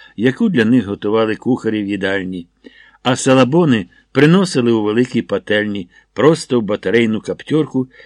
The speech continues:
де й відбувалися щовечірні трапези. Чергового по частині офіцера вони швидко споювали і вкладали спати в солдатське ліжко,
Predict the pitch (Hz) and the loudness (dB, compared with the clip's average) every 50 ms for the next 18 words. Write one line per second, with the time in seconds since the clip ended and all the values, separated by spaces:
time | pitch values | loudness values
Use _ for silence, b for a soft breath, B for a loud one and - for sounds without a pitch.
0 | b b - 90 117 151 185 175 170 156 123 101 113 107 101 117 135 143 143 127 | b b -4 2 4 4 4 4 4 0 -2 -2 -2 0 2 2 4 4 2 0
1 | - - 131 123 - - - 117 104 98 92 - - - 95 98 98 98 98 92 | 0 -2 -4 -4 -4 -4 -6 -4 -4 -6 -6 -8 -8 -6 -6 -6 -6 -8 -10 -10
2 | _ - 90 90 87 - - - 80 69 65 64 64 - _ _ _ _ _ _ | _ -8 -6 -6 -6 -6 -8 -12 -14 -14 -14 -18 -20 -20 _ _ _ _ _ _
3 | b b b b b b b b b b b _ - 135 143 147 139 147 147 143 | b b b b b b b b b b b _ 0 4 4 6 8 6 6 8
4 | 143 147 143 135 139 135 - 143 131 - - 143 135 131 135 127 - 123 117 - | 6 6 6 4 2 -2 -2 -2 -4 -2 0 2 4 4 4 2 0 -4 -6 -4
5 | - 143 131 120 113 107 107 107 110 95 - - 123 127 123 - - 107 104 - | -2 0 0 0 -2 -4 -4 -4 -6 -6 -4 -2 -2 -2 -2 -4 -6 -8 -8 -8
6 | - - _ - 165 170 170 170 160 156 147 143 139 135 b b b b b b | -10 -8 _ 0 2 4 4 4 2 2 0 0 0 -2 b b b b b b
7 | b b 92 98 95 92 - - 104 104 95 113 110 107 107 98 - - - 113 | b b -6 -6 -6 -6 -4 -2 -2 0 2 2 2 0 0 -4 -6 -6 -2 -2
8 | 123 127 - - 110 101 - - 101 95 90 87 117 110 - - - - 104 95 | -2 0 -2 -2 -6 -6 -6 -6 -6 -6 -4 -2 -2 -2 -4 -6 -8 -6 -6 -4
9 | 98 127 143 - - - 131 117 | -2 -2 -2 -2 -4 -4 -6 -6